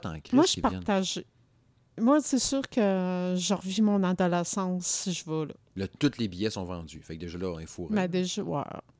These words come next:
Speaker 1: Il y a peut-être des billets un là-bas. Ah, puis toi, je sais qu'il restait des billets en arrière du stage à un moment donné.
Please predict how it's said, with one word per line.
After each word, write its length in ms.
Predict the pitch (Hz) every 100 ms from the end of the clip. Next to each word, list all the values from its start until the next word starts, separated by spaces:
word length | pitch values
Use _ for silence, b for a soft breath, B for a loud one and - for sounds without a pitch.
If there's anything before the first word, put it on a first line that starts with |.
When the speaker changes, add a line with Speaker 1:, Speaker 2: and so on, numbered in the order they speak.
| _ _ _ _
Speaker 1:
Il 40 | 110
y 40 |
a 40 |
peut-être 140 | 107 156
des 80 | 135
billets 240 | 113 135 -
un 200 | 120 127
là-bas. 340 | 117 107 110 - -
Ah, 80 | 139
puis 100 | -
toi, 160 | 139 135 b b
je 60 | -
sais 40 |
qu'il 120 | 156
restait 160 | 123 123
des 100 | 131
billets 160 | 104 123
en 60 |
arrière 200 | 113 113
du 100 | 101
stage 420 | 95 - 110 113
à 40 | 101
un 20 |
moment 220 | 95 95
donné. 320 | 90 85 87